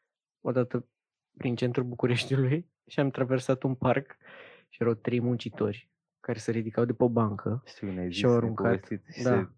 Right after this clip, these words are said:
Speaker 1: și au,
Speaker 2: erau
Speaker 1: au aruncat
Speaker 2: deci
Speaker 1: fiecare câte trei beri la gunoi. Oamenii s-au dus, au ras trei beri în parc de căciulă și s-au întors. Îți dai seama?
Speaker 2: Vorbeam cu cineva care își construiește o casă acum.
Speaker 1: Mm.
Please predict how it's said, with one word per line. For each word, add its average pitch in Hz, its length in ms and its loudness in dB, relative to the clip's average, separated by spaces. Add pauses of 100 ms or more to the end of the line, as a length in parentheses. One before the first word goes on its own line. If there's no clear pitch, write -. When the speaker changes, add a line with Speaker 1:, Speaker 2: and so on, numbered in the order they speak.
Speaker 1:
și - 120 0
au, 101 60 4
Speaker 2:
erau 104 100 6
Speaker 1:
au 120 120 8
aruncat 120 260 6
Speaker 2:
deci 110 80 2
Speaker 1:
fiecare 123 240 6
câte - 180 -2
trei 117 280 4
beri 104 360 0 (520)
la 127 180 -2
gunoi. 113 540 -2 (100)
Oamenii 131 400 2
s-au 117 240 4
dus, 117 500 -2 (720)
au 120 160 2
ras 135 280 6
trei 135 220 4
beri 127 260 4
în 117 120 0
parc 120 240 4
de 120 80 -2
căciulă 143 720 2 (100)
și - 220 -20
s-au 175 160 4
întors. - 540 -2 (240)
Îți 175 320 -12
dai 120 100 -6
seama? 107 440 -8 (200)
Speaker 2:
Vorbeam 110 280 0
cu 120 100 -12
cineva 113 340 -2
care 117 160 -4
își 107 100 -6
construiește 117 460 -6
o - 20 -4
casă - 320 2
acum. 95 340 -6 (200)
Speaker 1:
Mm. 117 240 -12